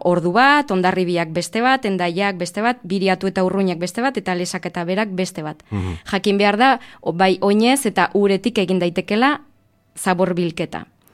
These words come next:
Speaker 1: Zar-, eh, zabor bilketa uret-, uretik egin nahi, nahi badute, ba hor bai materiala, eh, eskatu in beharko dute, baino izena eman behar da derrigorrez. Guk
Speaker 2: Mhm.
Speaker 1: material hori kontrola dezagun.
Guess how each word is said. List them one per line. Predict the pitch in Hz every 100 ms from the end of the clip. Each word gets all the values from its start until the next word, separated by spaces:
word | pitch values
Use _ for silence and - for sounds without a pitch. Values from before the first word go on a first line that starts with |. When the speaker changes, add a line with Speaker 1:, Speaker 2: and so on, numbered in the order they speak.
| - - - - _
Speaker 1:
Zar-, | - 190 180 -
eh, | 185 175 170 165
zabor | 190 190 196
bilketa | 202 196 208 185 -
uret-, | 190 190 185 - -
uretik | 190 190 196 208
egin | 180 156 160 160 151 175
nahi, | 180 165 156 151 147 -
nahi | - 165
badute, | 165 170 190 294 440 - -
ba | 165 170
hor | 175 175
bai | 233
materiala, | 233 180 175 208 214 208 190 208 262 - _ _ _ _ -
eh, | 185 175 160
eskatu | - 185 208 196
in | 190
beharko | 175 175 170
dute, | 180 175 214 240 277
baino | 175 175 214 247
izena | 190 - 214 202
eman | 185 185
behar | 180 175
da | 202 220
derrigorrez. | 185 180 180 160 147 -
Guk | 170 170 226
Speaker 2:
Mhm. | 226
Speaker 1:
material | 190 175 190 185 180
hori | 180 220
kontrola | 175 165 170 160
dezagun. | 151 143 147 147